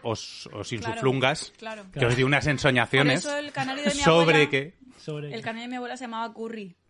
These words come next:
Speaker 2: porque
Speaker 3: Claro.
Speaker 2: era un infiltrado indio. A las,
Speaker 1: ¿Ves?
Speaker 2: las, las
Speaker 1: ¿Ves?
Speaker 2: piezas venían de India. La bolsita había pasado de Vietnam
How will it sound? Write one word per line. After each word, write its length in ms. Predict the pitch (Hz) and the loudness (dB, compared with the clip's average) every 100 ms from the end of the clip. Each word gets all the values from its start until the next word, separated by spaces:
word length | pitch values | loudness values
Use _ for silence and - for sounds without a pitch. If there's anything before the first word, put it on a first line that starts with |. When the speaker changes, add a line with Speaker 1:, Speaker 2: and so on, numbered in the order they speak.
| _ _ | _ _
Speaker 2:
porque 460 | 202 175 - 190 190 | -18 -16 -14 -12 -12
Speaker 3:
Claro. 60 | |
Speaker 2:
era 180 | 190 208 | -10 -10
un 80 | 220 | -10
infiltrado 560 | 226 226 208 208 220 214 | -12 -12 -10 -8 -8 -10
indio. 420 | 233 226 185 170 - | -12 -12 -14 -16 -18
A 100 | 185 | -16
las, 300 | 185 185 185 - | -14 -16 -16 -18
Speaker 1:
¿Ves? 200 | 214 185 | -16 -16
Speaker 2:
las, 220 | - 190 | -18 -18
las 180 | 185 190 _ _ _ | -18 -20 _ _ _
Speaker 1:
¿Ves? 200 | 233 220 220 | -10 -10 -10
Speaker 2:
piezas 300 | 226 226 202 | -12 -14 -16
venían 280 | 185 196 202 | -16 -14 -16
de 40 | |
India. 340 | 190 196 175 165 | -16 -16 -16 -16
La 100 | 165 | -14
bolsita 440 | 170 - 202 214 | -14 -14 -10 -6
había 180 | 214 214 | -6 -8
pasado 260 | 214 214 202 | -10 -8 -8
de 140 | 190 | -10
Vietnam 460 | 185 185 190 208 | -10 -10 -10 -12